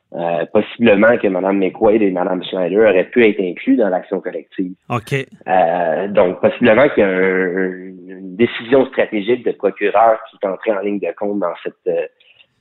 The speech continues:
Speaker 1: euh, par l'entremise du dépôt de cette procédure-là. Donc, si on, on dépose une demande reconventionnelle,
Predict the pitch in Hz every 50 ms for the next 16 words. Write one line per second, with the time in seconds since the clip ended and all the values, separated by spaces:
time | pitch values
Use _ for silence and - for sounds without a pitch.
0 | _ _ _ _ 87 82 82 80 78 78 78 73 78 - 50 - 53 57 - 82
1 | 82 78 - - 104 104 95 107 101 95 - - 101 95 101 107 110 104 95 95
2 | 87 - - - _ _ - 92 90 - 107 107 - - 90 85 - - 87 -
3 | 98 92 85 92 85 80 90 107 113 101 98 95 95 - - - 127 123 123 113
4 | 107 98 98 - 101 95 95 87 87 92 85 - 107 104 - - - 120 131 123
5 | 113 107 104 98 87 92 87 90 92 98 104 95 92 - - 95 90 90 92 95
6 | - - 92 82 82 95 117 135 139